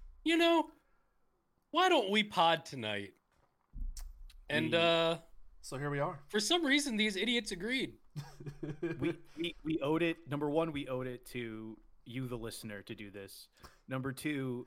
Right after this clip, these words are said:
Speaker 2: and probably a little bit more importantly than you, listener, we owed it to our friend Ender here to actually
Speaker 1: <laughs>
Speaker 2: listen and talk about a comic book that he had recommended to us
Speaker 1: I'm
Speaker 2: literally
Speaker 1: cursed.
Speaker 2: a month ago.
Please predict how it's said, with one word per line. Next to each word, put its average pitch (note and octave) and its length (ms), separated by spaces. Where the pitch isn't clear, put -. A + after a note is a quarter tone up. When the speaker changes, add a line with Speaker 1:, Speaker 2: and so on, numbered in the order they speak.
Speaker 2:
and A#2 180
probably A#2+ 600
a A2+ 40
little A#2+ 200
bit A#2 100
more A#2+ 180
importantly G#2+ 440
than G#2 160
you, G#2 160
listener, G2+ 440
we A2 220
owed G#2+ 160
it A2+ 100
to A2+ 100
our G2+ 100
friend A2 260
Ender G2+ 240
here F2+ 360
to A#2+ 100
actually A#2 540
Speaker 1:
<laughs> - 180
Speaker 2:
listen - 280
and C3+ 140
talk C#3+ 340
about A#2+ 300
a A#2 60
comic D#3 460
book G#2 220
that A#2 100
he A#2 140
had A#2 140
recommended A#2+ 480
to A2 180
us - 180
Speaker 1:
I'm C3 160
Speaker 2:
literally E3+ 440
Speaker 1:
cursed. D3 40
Speaker 2:
a C3+ 100
month B2 220
ago. G#2 300